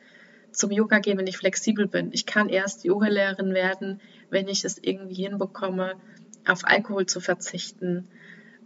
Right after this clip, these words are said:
Setz dir selbst nicht diese Begrenzungen. Beginne den Weg zu gehen und alles andere wird sich ergeben. Und du musst nicht keinen Alkohol trinken oder jeden Tag um vier Uhr aufstehen, weil du jetzt Yogalehrerin bist.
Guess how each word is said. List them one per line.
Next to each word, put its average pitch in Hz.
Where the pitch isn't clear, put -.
Setz -
dir 226
selbst 208
nicht 208
diese 190
Begrenzungen. 185
Beginne 226
den 180
Weg 226
zu -
gehen 208
und 190
alles 196
andere 196
wird 190
sich -
ergeben. 190
Und -
du 190
musst 226
nicht 220
keinen 196
Alkohol 208
trinken 202
oder 190
jeden 196
Tag 196
um 196
vier 202
Uhr 185
aufstehen, 190
weil 190
du 190
jetzt 185
Yogalehrerin 185
bist. -